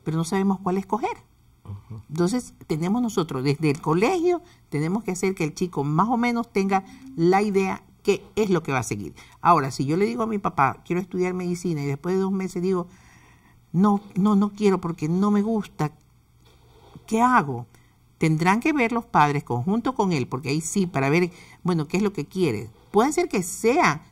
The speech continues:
Speaker 1: no la carrera de medicina, pero puede ser una enfermería,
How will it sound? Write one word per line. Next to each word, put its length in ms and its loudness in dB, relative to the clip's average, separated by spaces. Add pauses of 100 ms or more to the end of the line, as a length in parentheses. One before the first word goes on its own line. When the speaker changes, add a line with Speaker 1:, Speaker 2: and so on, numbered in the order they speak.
Speaker 1:
no 300 0
la 180 -2
carrera 380 0
de 160 0
medicina, 1000 0 (240)
pero 180 2
puede 200 2
ser 220 2
una 180 2
enfermería, 960 2